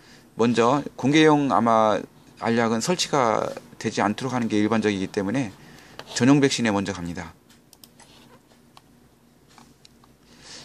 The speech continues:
여기 보면은, 어, 여기 보면, 어, 십칠 번이 있는데요. 알약 실행이나 윈도우 부팅을 방해하는 악성 코드, 어,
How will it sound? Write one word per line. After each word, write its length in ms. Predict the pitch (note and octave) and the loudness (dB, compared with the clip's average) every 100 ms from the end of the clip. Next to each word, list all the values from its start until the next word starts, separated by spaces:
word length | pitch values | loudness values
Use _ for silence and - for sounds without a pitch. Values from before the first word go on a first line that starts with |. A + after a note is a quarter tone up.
| - - | -20 -4
여기 220 | A#2 B2+ | 0 2
보면은, 800 | B2+ C3 C3 B2+ C3 B2+ A#2+ A#2+ - | 2 2 4 4 4 2 2 -2 -4
어, 400 | G#2+ G2+ G2 G2 | -4 -2 -2 -2
여기 180 | A2 A2 | -2 0
보면, 360 | A#2 A2+ A2+ A2+ - - - - | 0 0 0 -2 -10 -20 -20 -10
어, 320 | A2 G#2 G2+ | -4 -2 -2
십칠 320 | G#2+ - - G#3 | -4 -2 0 4
번이 220 | F#3+ C#3 | 4 4
있는데요. 400 | A#2 G2 G#2+ D#3 - - - - - | 2 2 2 0 -8 -20 -20 -20 -16
알약 440 | - A2 B2 B2 - | -2 2 4 2 0
실행이나 500 | D#3 C#3+ A#2+ A2+ A2 | 0 0 2 2 2
윈도우 400 | G#2 A#2+ B2+ A2+ | 2 2 2 0
부팅을 400 | A2 - A2 G#2+ | -4 -8 -6 -4
방해하는 680 | G2 G2+ G#2+ G2+ G2 B2+ A2+ | -2 -2 -2 -2 -2 -2 -4
악성 280 | - A2 | -6 -6
코드, 340 | G2 G#2+ F#2 D#2+ - - - - - - - - - _ - - D#2+ D#2+ D#2 - - - G#2 | -6 -8 -8 -10 -12 -20 -20 -20 -20 -20 -20 -20 -20 _ -20 -20 -20 -20 -20 -20 -20 -18 -14
어, 360 | G2+ F#2+ F#2 | -12 -12 -14